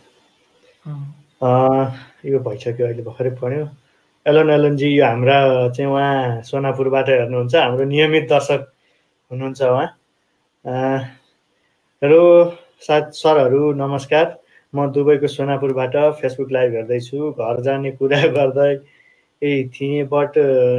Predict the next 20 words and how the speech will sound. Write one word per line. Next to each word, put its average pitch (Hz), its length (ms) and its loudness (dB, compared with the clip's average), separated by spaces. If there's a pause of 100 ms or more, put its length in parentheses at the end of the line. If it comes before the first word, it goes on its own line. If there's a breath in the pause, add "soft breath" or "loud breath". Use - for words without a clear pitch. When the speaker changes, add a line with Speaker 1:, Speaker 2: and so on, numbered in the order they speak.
(140)
Speaker 2:
नजाने 143 760 2 (480)
सोचाइ 139 600 0
भएको 117 340 -8
छ। 139 440 -2 (460 soft breath)
आफ्नो 156 300 0
देश 151 200 0
जान 151 300 2
पनि 151 260 -2
धेरै 135 400 0
गाह्रो 135 340 4
भएको 117 300 -2
छ। 120 120 -8 (760 soft breath)
अब 151 220 2
त 151 100 -4 (480)
यस्तो 147 320 0
लाग्न 143 560 0
थालिसक्यो, 139 720 -2
हामी 131 580 -4
जति 135 460 -4
नै, 139 440 -8